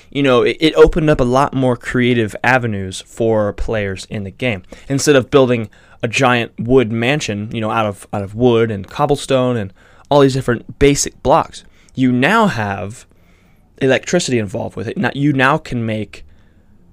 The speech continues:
you know, doors, and you can make, well, you could always make doors, but you can make, you know, where you walk over a pressure plate and boom, a door opens. You could do all kinds of different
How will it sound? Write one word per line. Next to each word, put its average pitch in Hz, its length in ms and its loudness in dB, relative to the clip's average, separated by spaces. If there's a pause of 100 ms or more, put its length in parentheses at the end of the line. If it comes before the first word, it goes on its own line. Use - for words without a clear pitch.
you 123 120 -6
know, 101 120 -4
doors, 110 760 2
and 113 200 -6
you 117 60 -2
can 120 180 -8
make, 104 380 -8 (140)
well, 147 100 0
you 156 80 4
could 170 120 0
always 131 260 4
make 107 160 -4
doors, 107 180 -4
but 117 140 -2
you 127 40 2
can 147 160 -6
make, 120 320 -6 (720)
you 139 80 4
know, 120 100 0
where 113 140 0
you 113 80 0
walk 113 260 2
over 117 200 2
a 117 40 0
pressure - 280 0
plate 117 180 -2
and 107 220 -8
boom, 113 180 -2
a 104 40 -6
door 143 200 4
opens. - 340 -4 (380)
You 123 140 -6
could 127 140 -8
do 131 200 2
all 131 240 4
kinds 131 260 -2
of 120 80 -2
different 113 300 -4